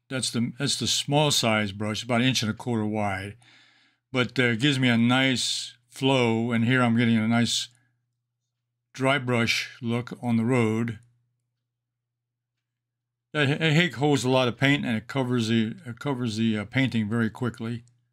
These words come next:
So I'm gonna use that a lot today, a couple times today. You'll see that in my,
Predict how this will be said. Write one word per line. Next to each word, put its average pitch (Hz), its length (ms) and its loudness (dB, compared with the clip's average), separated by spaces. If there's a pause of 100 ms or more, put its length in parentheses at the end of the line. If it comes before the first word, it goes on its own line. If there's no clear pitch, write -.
(2000)
So 117 380 -8
I'm 123 160 -6
gonna 123 100 0
use 120 200 2
that 117 140 0
a 110 40 -4
lot 117 240 -4
today, 110 240 -10
a 110 100 -10
couple 117 280 -8
times 120 320 0
today. 110 220 -6
You'll 110 120 -4
see 120 200 -4
that 110 180 -4
in 113 40 -10
my, 104 260 -10